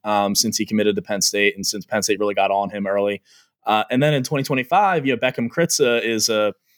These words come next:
uh, is a verbal commit right now in that class too. And so if you're, uh, if you're Bo and you're thinking, "All right, I'm gonna ride this out until twenty twenty-five," you, y-,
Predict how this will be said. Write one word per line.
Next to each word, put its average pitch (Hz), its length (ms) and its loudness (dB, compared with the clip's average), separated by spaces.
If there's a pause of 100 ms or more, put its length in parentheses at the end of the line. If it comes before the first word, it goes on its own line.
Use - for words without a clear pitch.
(200)
uh, 110 260 2
is 113 220 0
a 107 140 0
verbal 117 380 0
commit 107 280 -4
right 104 200 2
now 101 300 -4 (400)
in 113 180 2
that 113 200 0
class 104 320 -2
too. 147 260 2
And 110 100 -4
so 107 380 0 (720)
if 120 180 0
you're, 117 440 2 (200)
uh, 107 240 4
if 104 100 -6
you're 117 80 2
Bo 165 440 2
and 127 100 0
you're 117 100 -2
thinking, 117 280 -4
"All 123 80 4
right, 117 80 4
I'm 117 80 0
gonna 113 120 -4
ride 110 240 0
this 101 180 -2
out 139 420 0 (320)
until 107 180 -2
twenty 117 180 2
twenty-five," 123 640 0 (280)
you, 123 180 6 (180)
y-, 214 120 -8